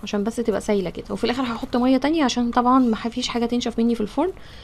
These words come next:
والبايركس من الحاجات اللي ما ينفعش في نص الطبخه افتح عليها الفرن اقوم مزوداها ميه، البايركس ساعتها هيتكسر مني.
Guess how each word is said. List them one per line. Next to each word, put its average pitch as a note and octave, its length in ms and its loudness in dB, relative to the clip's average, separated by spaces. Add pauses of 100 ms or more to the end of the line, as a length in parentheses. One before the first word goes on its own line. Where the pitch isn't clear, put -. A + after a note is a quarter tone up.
(300)
والبايركس B3 640 2
من A#3+ 180 2
الحاجات A#3+ 360 -2
اللي A#3 120 2
ما G#3 80 0
ينفعش A#3 340 -2
في A#3 120 -4
نص C4 160 -2
الطبخه C#4+ 500 2
افتح - 360 -6
عليها A#3 220 2
الفرن C#4+ 360 2
اقوم B3+ 200 6
مزوداها G#3+ 400 4
ميه، F#3+ 240 0 (640)
البايركس A#3+ 540 4
ساعتها B3+ 420 0
هيتكسر A3 440 -2
مني. F3+ 240 0